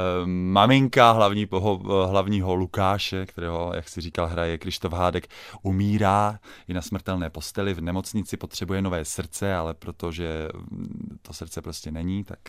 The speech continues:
umírá. A vždycky si přála vnouče a tak, eh, Krištof přivede svoji náhodnou, eh, sousedku, která je zrovna těhotná a mamce řekne, že, eh,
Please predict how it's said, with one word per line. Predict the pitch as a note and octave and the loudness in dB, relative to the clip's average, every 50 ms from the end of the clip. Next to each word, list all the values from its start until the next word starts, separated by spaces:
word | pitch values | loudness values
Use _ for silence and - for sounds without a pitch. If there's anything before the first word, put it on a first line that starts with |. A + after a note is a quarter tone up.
| - _ - - | -20 _ -14 -8
umírá. | F#2 F#2 G#2+ A2+ A#2+ A#2+ A#2 A2+ A2+ A2 - - - - - - - | -2 0 2 4 4 6 6 6 4 4 2 -2 -16 -16 -14 -10 -8
A | F#2+ F2+ E2 - | -8 -8 -6 -8
vždycky | G2 F2 F#2 G2 - - - | -8 -6 -6 -6 -6 -6 -8
si | - - | -8 -6
přála | - - - F2+ F2 F2 E2+ | -6 -2 0 0 0 0 0
vnouče | D#2+ F2 F#2 F#2 F#2+ G2 G2 - - A#2 A2 G#2+ G#2+ - - - - - - - - | 0 0 0 0 0 0 -2 -2 0 2 2 2 2 -2 -6 -18 -18 -18 -16 -12 -6
a | - F#2 | -4 -4
tak, | F#2+ - G2+ F#2+ F#2+ - - | -4 -2 -4 -4 -4 -4 -6
eh, | G#2+ F#2+ F#2+ F#2 F#2 F2+ F2+ F2+ F2 F2 F2 - - - _ _ _ _ _ _ _ _ _ _ | -4 -2 0 0 0 0 -2 -2 -4 -6 -8 -12 -18 -20 _ _ _ _ _ _ _ _ _ _
Krištof | - - F#2+ - - - - F#2 - | -8 -6 -4 -4 -4 -4 -4 -6 -6
přivede | - - - G#2+ F2 F#2 F2 F#2 | -6 -6 -4 -2 -2 0 0 -2
svoji | F2+ - - F2+ F2+ F2+ F2+ F2 E2+ | -2 -4 -2 -2 -2 0 0 0 0
náhodnou, | F2+ E2+ E2 D#2+ E2+ F2 E2+ D#2+ F2+ F2 E2+ E2+ E2+ E2 E2 D#2+ - _ _ - - - _ - - | 0 2 0 0 0 -2 -4 -2 0 0 0 0 0 -2 -4 -6 -8 _ _ -20 -20 -20 _ -10 -6
eh, | F2 E2+ | -6 -6
sousedku, | D#2+ - - F2+ E2 - - F#2 - - - F#2+ | -4 -4 -4 -4 -4 -4 -4 -6 -6 -8 -10 -10
která | E2 - - F2+ F2 | -8 -4 -2 0 0
je | F2 | 0
zrovna | E2+ F2 F#2 F2 E2 D2+ | 0 -2 -2 -4 -4 -4
těhotná | - - F#2+ G2 G2 - - F#2+ F2+ D#2+ | -4 -2 -2 -2 -2 0 -2 -2 0 0
a | D#2 | 0
mamce | D#2+ E2 F2 E2+ - - E2+ | -2 -2 -4 -4 -4 -6 -6
řekne, | D2+ E2 D#2 - E2+ E2+ E2 D#2+ | -6 -6 -8 -8 -6 -6 -6 -6
že, | D#2 E2 | -6 -6
eh, | D#2+ D#2 D#2 D#2 | -6 -6 -6 -8